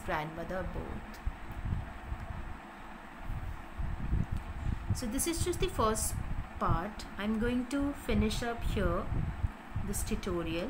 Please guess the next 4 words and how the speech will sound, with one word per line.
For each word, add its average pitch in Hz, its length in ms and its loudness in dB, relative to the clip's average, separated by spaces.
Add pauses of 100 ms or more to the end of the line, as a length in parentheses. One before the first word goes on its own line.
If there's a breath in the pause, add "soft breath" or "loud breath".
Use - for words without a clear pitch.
(120)
till 214 180 0
paragraph 170 600 2
five. 175 300 -2 (1500)
I 185 200 2